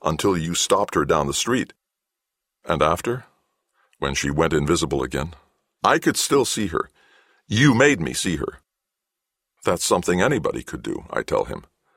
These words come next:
"But only if they can see the invisibles in the first place," he says. "And you can't be everywhere.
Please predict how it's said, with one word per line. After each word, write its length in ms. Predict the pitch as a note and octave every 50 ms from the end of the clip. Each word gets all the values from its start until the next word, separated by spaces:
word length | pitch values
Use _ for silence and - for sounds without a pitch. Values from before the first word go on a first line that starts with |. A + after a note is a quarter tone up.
| _ _ _ _ - - - - -
"But 180 | - A#2 A#2 - -
only 560 | - A#2 C#3 F3+ G3 F#3+ C#3 B2 A#2 A#2 -
if 140 | F#2 G#2+ -
they 160 | - A#2 A#2
can 180 | - - B2+ C3
see 280 | - - - C3 C#3 D3
the 180 | B2+ C3 A#2
invisibles 600 | A2 A2 F2+ F#2+ G#2+ G2+ - G#2 F2+ G2+ A2 G2 G#2+
in 120 | G#2 G2+
the 80 | A2 -
first 360 | - D3 D#3+ D#3+ - - -
place," 300 | - - - - - -
he 100 | - -
says. 360 | - - - - - - - _ _ _ _ _ _ _ _ _ _ _ _ _ -
"And 180 | - C#2+ C#2+ C2
you 140 | D2+ F#2+ E2+
can't 300 | - A2 G2+ A2 - -
be 180 | E2 D2+ D#2+
everywhere. 520 | G#2+ C#3 A#2 F#2+ C#2+ - - - - -